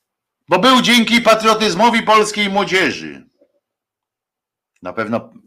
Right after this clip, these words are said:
to odkrył ten patriotyzm, to zauważył na pewno, że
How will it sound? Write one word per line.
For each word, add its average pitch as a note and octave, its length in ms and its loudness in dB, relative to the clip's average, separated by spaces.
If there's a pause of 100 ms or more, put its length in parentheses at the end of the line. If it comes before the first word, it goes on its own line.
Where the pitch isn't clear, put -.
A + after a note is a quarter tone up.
(340)
to A#2+ 280 0
odkrył A#2+ 580 -6
ten A2+ 220 -6
patriotyzm, A2 600 -6
to A2 120 -10
zauważył G2+ 500 -4
na G#2+ 120 -2
pewno, A2+ 320 -4
że G2+ 280 -4